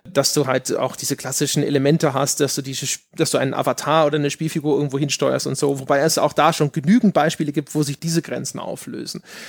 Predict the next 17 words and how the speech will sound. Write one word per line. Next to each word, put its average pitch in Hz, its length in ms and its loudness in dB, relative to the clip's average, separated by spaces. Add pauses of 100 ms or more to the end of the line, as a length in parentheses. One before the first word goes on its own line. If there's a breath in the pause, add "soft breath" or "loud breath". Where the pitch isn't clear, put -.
(320 loud breath)
Aber 151 400 2 (240)
wenn 165 240 0
man 180 140 6
sich 180 200 2
mal 160 140 6
anschaut, 202 380 4
was 175 180 0
du 180 80 2
da 160 200 2
als - 240 -6
Aufgabenstellung 165 840 -2
häufig 135 280 -6
bekommst, - 460 -12 (220 loud breath)
also 151 220 0
Adventures 160 680 2
haben 160 340 0
ja 131 340 -2